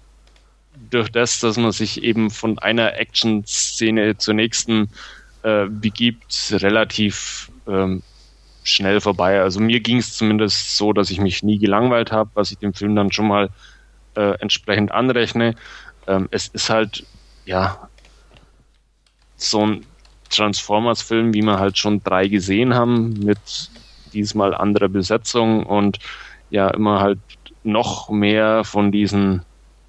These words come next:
äh, Transformern ausgepackt, eben dieses Mal mit den Dinobots, die da dazukommen, wo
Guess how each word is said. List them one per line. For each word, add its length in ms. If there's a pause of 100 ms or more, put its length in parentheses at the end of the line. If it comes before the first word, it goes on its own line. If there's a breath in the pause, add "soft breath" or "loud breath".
(460)
äh, 240 (100)
Transformern 800
ausgepackt, 800
eben 480
dieses 300
Mal 200
mit 180
den 160
Dinobots, 600
die 100
da 140
dazukommen, 800
wo 240